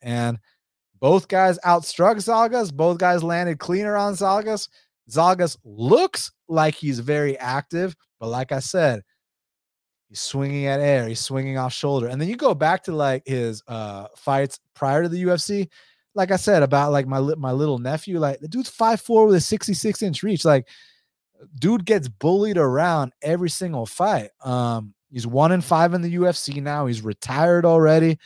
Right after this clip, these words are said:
And with Rafael Estevam, look, there's gonna come a time to fade him for sure. But one thing he does nicely is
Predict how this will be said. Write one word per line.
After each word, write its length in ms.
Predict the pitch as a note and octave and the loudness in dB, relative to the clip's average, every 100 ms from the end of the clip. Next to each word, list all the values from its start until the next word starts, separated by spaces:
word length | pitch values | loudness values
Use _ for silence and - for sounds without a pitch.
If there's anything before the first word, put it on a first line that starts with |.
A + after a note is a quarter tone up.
| - _ _ - | -20 _ _ -6
And 160 | D3 | 0
with 160 | D#3+ D3 | 2 4
Rafael 460 | E3+ G3+ A3+ G3+ D3 | 4 4 4 4 4
Estevam, 720 | D#3 F#3 G3+ G#3 G3+ G3+ F#3 _ _ _ _ _ _ _ - | 2 0 -2 0 0 -2 -6 _ _ _ _ _ _ _ -6
look, 180 | A#3 G3 | -2 2
there's 180 | G3 | 2
gonna 160 | - A3 | 0 -6
come 240 | - F3 | -2 -2
a 40 | D3 | -2
time 260 | D3 C3+ | -4 -4
to 60 | B2+ | -4
fade 300 | - A2+ B2 | -6 -6 -4
him 100 | C#3+ | -4
for 120 | C3+ | -6
sure. 380 | - A#2 C3 E3+ _ _ _ _ | -4 0 2 0 _ _ _ _
But 80 | D#3 | -2
one 180 | F3 F#3+ | 0 0
thing 160 | G#3 | -2
he 100 | F#3+ | -2
does 240 | F3+ F#3 D3+ | 2 2 0
nicely 600 | D#3 F3 - F#3 F3+ - _ | -4 -6 -6 -4 -6 -8 _
is 460 | C3+ B2 A2+ G#2 | -6 -4 -4 -6